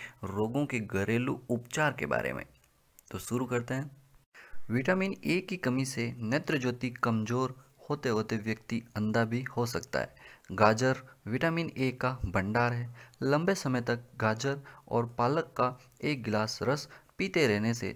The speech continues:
चश्मा भी हट सकता है। पालक और गाजर प्रत्येक का रस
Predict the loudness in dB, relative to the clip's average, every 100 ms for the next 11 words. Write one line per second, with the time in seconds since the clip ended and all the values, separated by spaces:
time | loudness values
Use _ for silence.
0 | -4 -4 0 0 0 -2 -6 -6 -6 -6
1 | -8 -8 -12 -12 -18 -20 -6 2 4 4
2 | 0 0 0 2 0 2 0 -2 -10 -20
3 | _ -4 2 2 2 4 4 4 0